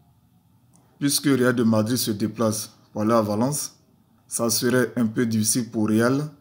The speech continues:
de marquer pendant les cinq minutes. Mais on ne sait jamais. Comme le site sait que ça serait un peu difficile pour le Real, il a augmenté la cote à six. Mais en football,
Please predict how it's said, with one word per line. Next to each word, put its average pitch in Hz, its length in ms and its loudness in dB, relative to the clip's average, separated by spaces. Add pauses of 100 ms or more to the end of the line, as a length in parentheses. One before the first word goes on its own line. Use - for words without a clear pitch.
(460)
de 117 120 -4
marquer 110 640 2 (720)
pendant 123 500 0
les 117 100 -4
cinq 139 220 -2
minutes. 107 460 0 (380)
Mais 127 340 0
on 131 80 -2
ne 123 120 -2
sait 117 220 0
jamais. 117 360 0 (840)
Comme 147 220 0
le 120 120 0
site 139 220 0
sait 135 240 0
que 120 260 -2 (1120)
ça 110 240 -4
serait 117 200 0
un 123 100 2
peu 120 160 -2
difficile 110 420 -2
pour 104 140 -6
le 98 100 -4
Real, 107 320 -2 (1200)
il 113 100 -6
a 101 100 -2
augmenté 104 440 -2
la 107 140 0
cote 120 340 -4
à 113 420 -4
six. - 640 -6 (760)
Mais 113 320 0
en 117 100 -2
football, 123 600 -2